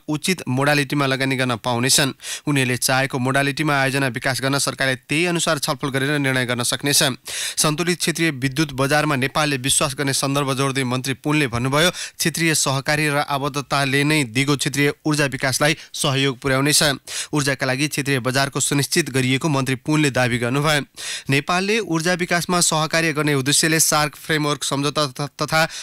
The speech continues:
बहुपक्षीय आर्थिक तथा प्राविधिक सहयोगका लागि बङ्गालको खाडीको प्रयास,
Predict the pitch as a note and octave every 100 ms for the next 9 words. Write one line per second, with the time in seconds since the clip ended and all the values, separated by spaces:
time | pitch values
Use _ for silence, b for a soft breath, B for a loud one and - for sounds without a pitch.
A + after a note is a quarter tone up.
0 | B C3 A2+ D3 F3 F3 E3 - F3 E3
1 | D3 C#3+ F3+ D#3+ D3+ D3 D3 C#3+ D3 -
2 | C#3+ D3+ D3+ D3 C#3+ B2 C3+ C#3+ C#3+ C3
3 | - D3 C#3 C3+ D3 D3+ - -